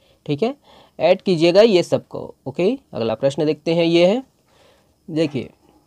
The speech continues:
वायरस होते हैं। तो वायरस क्या होते हैं दोस्तों? देखिए, ये होता है दोस्तों, मानव के द्वारा बनाया जाता है। वायरस को क्या,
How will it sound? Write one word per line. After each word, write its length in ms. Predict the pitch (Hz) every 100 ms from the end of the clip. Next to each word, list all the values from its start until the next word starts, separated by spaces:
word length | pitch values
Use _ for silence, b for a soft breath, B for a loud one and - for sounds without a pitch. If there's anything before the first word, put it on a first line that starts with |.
| _ _ _ _ _ _ -
वायरस 380 | 170 190 254 254
होते 240 | 156 -
हैं। 180 | 135 123
तो 140 | - 151
वायरस 380 | 170 202 247 -
क्या 200 | 214 226
होते 360 | 196 151 147 156
हैं 100 | 151
दोस्तों? 360 | 147 190 214 214
देखिए, 420 | 127 127 127 110 - 185
ये 240 | 131 151
होता 340 | 190 175 143 160
है 80 | 160
दोस्तों, 260 | 156 120 117 110
मानव 300 | 110 135 175
के 140 | 170
द्वारा 240 | 135 123 120
बनाया 280 | 117 104
जाता 260 | 101 101 113
है। 60 | 110
वायरस 340 | 113 127 156
को 120 | 180
क्या, 260 | 170 180